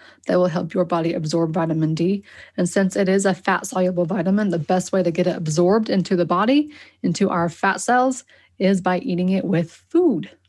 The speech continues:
If you are on a blood thinner, be very careful about taking vitamin D in combination with vitamin K, which are ninety percent of the supplements out there, because your body should not have vitamin K. It will do the exa-, opposite effect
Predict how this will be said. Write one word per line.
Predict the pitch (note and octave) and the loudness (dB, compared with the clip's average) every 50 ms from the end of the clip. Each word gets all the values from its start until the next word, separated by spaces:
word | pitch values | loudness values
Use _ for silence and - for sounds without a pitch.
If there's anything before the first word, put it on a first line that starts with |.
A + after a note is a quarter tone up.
| - - | -4 2
If | G#3+ A3 A3 A3+ B3+ | 2 2 2 4 2
you | B3+ B3+ B3 | 4 4 6
are | A#3+ B3 A#3+ - | 4 4 2 2
on | A3 A3+ A3+ A3 G#3+ | 2 2 2 4 2
a | G#3+ G3 | 2 2
blood | F3+ E3 G3+ G#3 A3 A3+ A3+ G3+ G3+ G3 | 2 4 4 4 4 4 4 2 0 0
thinner, | - - A#3 A3 G#3+ A#3 C4 C#4+ C#4 - - - - F#3+ | 0 2 2 4 4 4 4 4 2 0 -6 -16 -6 0
be | G3+ G#3+ G#3+ G#3 G3 | 2 2 4 4 4
very | F3+ E3+ D#3+ G#3 G#3 G#3 G3+ F#3+ | 2 2 2 2 4 4 4 2
careful | F#3+ - G3+ F#3+ F#3+ F#3+ G#3+ G3+ | 2 2 2 2 2 2 2 2
about | G3+ F#3 F3+ F3+ - | 2 2 0 0 0
taking | - G3 G3 G3 F#3+ F3 | -2 -2 0 2 2 2
vitamin | F3+ F3+ F3+ F3+ F3+ F3+ F3+ F3 E3+ | 2 2 2 2 2 2 2 2 2
D | D#3 F#3+ F#3+ F#3 F#3 F3 E3 - _ _ _ _ _ _ - | 2 4 4 4 2 2 -2 -6 _ _ _ _ _ _ 0
in | A3+ F#3+ E3+ | 2 2 2
combination | - - G#3 G3+ G3 F#3 F#3 F#3 F#3+ F#3 F3+ - G#3 | 2 2 2 2 4 4 2 4 2 2 2 2 2
with | G3 F3+ D#3+ | 2 2 2
vitamin | F#3 F#3+ F#3 F3+ F3 F3 A3+ F3 | 2 2 2 2 0 0 -2 -2
K, | - - A#3 A#3+ G3 G3 A3+ A#3 - | -2 -2 0 2 2 2 2 0 0
which | A#3+ C4 E3 - - - - - | -2 -4 -4 -4 -8 -10 -4 -2
are | G3 F#3 F#3 | 0 0 2
ninety | F#3 F#3 F#3 F#3 F#3 F#3+ G3+ | 2 2 2 2 2 2 2
percent | G3 G#3 G3 G3+ F#3 F3+ | 2 0 0 0 0 0
of | |
the | F3 E3 | 0 0
supplements | - F#3+ F#3 F#3 F3+ F3+ F3+ E3+ - | 0 -2 0 0 0 0 -2 -2 0
out | G#3 A3+ A#3 A#3 - | 0 0 0 0 0
there, | G3 F#3 F3+ F3 - - - - - - _ - | 2 2 2 0 -2 -8 -20 -20 -20 -10 _ -2
because | F#3 F3+ - G#3 F#3 G3 | -2 0 2 2 2 2
your | F3+ G3+ G#3 | 2 2 2
body | F#3 G3+ F#3+ F#3 F#3+ F#3+ | 2 2 2 2 2 0
should | F#3+ - - F#3 | -2 -2 0 0
not | F3+ F3 E3+ D#3+ | 0 0 0 0
have | F3+ F3 F3 F3 E3 | -2 -2 -2 -2 -2
vitamin | E3+ E3+ E3+ F3 E3 E3+ E3+ E3 | 0 0 0 0 0 0 -2 -2
K. | D#3+ - G3 F3 D#3 C#3+ | -4 -2 0 0 0 0
It | - E3+ E3 | -2 -4 -4
will | F#3 F3 | -4 -2
do | E3 F3 | -2 0
the | D#3 F3 E3+ E3 E3+ E3 | 0 2 2 2 0 0
exa-, | E3 E3 F3 F3 F3 F3 - - | 0 0 0 2 0 0 -4 -2
opposite | G3+ F#3 G3 G3 - G3 A3+ G#3 - | -2 -2 -2 -2 -2 -4 -4 -2 -2
effect | F#3+ E3+ - - G3 F#3+ F#3+ | -2 -4 -2 0 -2 -2 -2